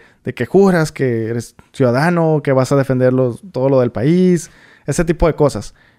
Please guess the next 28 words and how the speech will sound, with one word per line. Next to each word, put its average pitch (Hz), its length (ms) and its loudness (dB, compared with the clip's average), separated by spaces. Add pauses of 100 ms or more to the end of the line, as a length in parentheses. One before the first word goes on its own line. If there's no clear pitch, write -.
(200)
Y, 139 540 2 (540)
este, 127 520 0
pues, - 220 -6
todos 151 220 0
tus 135 100 -12
beneficios, 156 460 0
lo 156 100 0
que 131 80 -10
puedes 147 260 0
hacer, 160 300 0
lo 151 140 -2
que 127 80 -2
no, 160 340 0 (320)
y 160 120 -4
ya 143 100 2
te 147 100 -6
mandan 143 240 0
a 135 80 -4
tus 131 140 -2
grupos 143 340 -2
y 151 40 -2
empiezas 135 440 -2
a, 135 220 -2 (240)
a 139 120 -2
ver 143 140 2
las 147 140 2
diferentes, 139 580 -4 (320)
eh, 120 380 -4